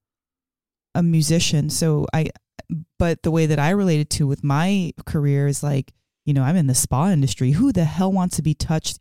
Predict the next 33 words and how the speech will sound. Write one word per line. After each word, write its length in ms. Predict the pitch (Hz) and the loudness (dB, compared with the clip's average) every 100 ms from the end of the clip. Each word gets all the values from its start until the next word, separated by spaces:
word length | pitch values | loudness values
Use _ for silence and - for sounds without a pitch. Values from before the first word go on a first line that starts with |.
| - | -4
all 220 | 156 170 | 0 0
up 120 | 160 | 0
in 120 | 170 143 | 0 0
your 100 | 123 | 0
face 720 | - 202 175 139 - - - _ _ _ _ _ - | -4 -2 2 2 0 -6 -10 _ _ _ _ _ -6
during 360 | - 170 175 156 | 0 2 2 0
a 40 | |
time 340 | - - 190 208 | -2 -4 -2 0
like 240 | 143 - | 0 0
this 400 | 123 131 - - - _ _ | 0 0 -2 -6 -8 _ _
when 600 | 147 147 165 165 165 160 - _ _ _ | -4 0 2 2 2 -2 -6 _ _ _
it's, 340 | 180 - - - | -2 0 0 0
it's 160 | 196 - | 0 0
scary? 520 | - 208 262 262 139 | 0 0 0 0 2
Maybe 420 | 156 180 196 170 - _ _ 175 | 2 2 0 -2 -8 _ _ -4
like 240 | 170 - | -2 -2
Aaron 240 | 180 170 170 | -2 0 0
said, 320 | 233 190 - | -2 -4 -4
he 200 | - 175 | -2 2
needs 420 | 165 170 190 - - | 2 2 0 -4 -6
live 360 | 160 147 139 143 | -2 0 2 2
music. 340 | 165 156 117 | 2 2 -2
Maybe 240 | 151 156 185 | 0 2 2
people 300 | - 175 156 | 0 -2 0
do 220 | 131 165 | 2 2
need 240 | 156 143 - | 2 0 -2
touch 400 | 175 180 - 135 | -2 -2 -2 -2
and 140 | 127 | 0
they 100 | 135 | 0
need 420 | 139 143 147 151 | 0 2 0 -2
to 120 | - 143 | -6 -8
feel 320 | - 131 127 | -4 -2 -2
like 300 | 117 123 | -4 -6